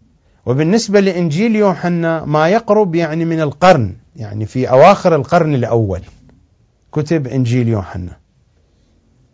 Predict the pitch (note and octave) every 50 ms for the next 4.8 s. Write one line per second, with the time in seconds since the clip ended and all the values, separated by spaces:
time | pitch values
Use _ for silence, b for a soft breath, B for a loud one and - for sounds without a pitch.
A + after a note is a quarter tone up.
0 | _ _ _ _ _ _ _ _ _ _ _ _ _ _ _ _ _ _ _ _
1 | - C#3 C#3+ D3 D3+ D3+ D3 D3 D3 D3 C#3+ C#3 - - - - _ - _ -
2 | D#3+ D#3 D3+ C#3 C#3 D3 D3 D3 D3 D3+ F3+ G#3 A3 G3+ G#3+ G#3 G#3 G#3 - F#3
3 | F#3 G3+ A#3 C4 C4+ B3+ A#3 G#3 F3+ D#3+ - - E3+ E3 D#3 C#3 B2+ - - _
4 | - C#3 A2+ - C3+ B2+ B2 A#2 - D3+ D#3 D#3 D3+ D3 C#3 C3